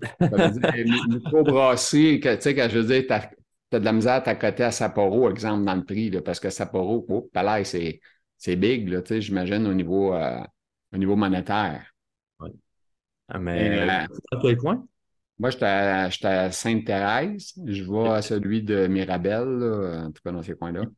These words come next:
Speaker 2: Fait
Speaker 1: Ouais,
Speaker 2: que,
Speaker 1: le blé,
Speaker 2: super bon,
Speaker 1: ouais.
Speaker 2: on aime bien ça. J'aime bien, euh, manger de la joue de bœuf.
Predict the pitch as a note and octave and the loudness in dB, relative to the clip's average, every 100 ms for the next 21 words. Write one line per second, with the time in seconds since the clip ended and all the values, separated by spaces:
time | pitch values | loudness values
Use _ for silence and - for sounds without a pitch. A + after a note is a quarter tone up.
0 | _ _ _ _ - F2+ F2+ F2+ F2 F2 | _ _ _ _ -10 -6 -6 -6 -10 -10
1 | F2+ A#2+ G2+ D#2+ F2+ F#2+ F2 E2+ D#2+ F2 | -6 -2 -2 -2 -4 -6 -6 -6 -6 -8
2 | - F#2+ F2+ F2 F2 F#2 F2 D#2+ D2+ _ | -8 -8 -4 -4 -2 -4 -4 -8 -10 _
3 | _ - A2 A2+ A#2+ A2 G#2 G#2 A2 G#2+ | _ -2 0 2 2 2 2 0 0 -2
4 | G#2 E2+ G2+ G#2+ A2 | -2 0 0 0 -4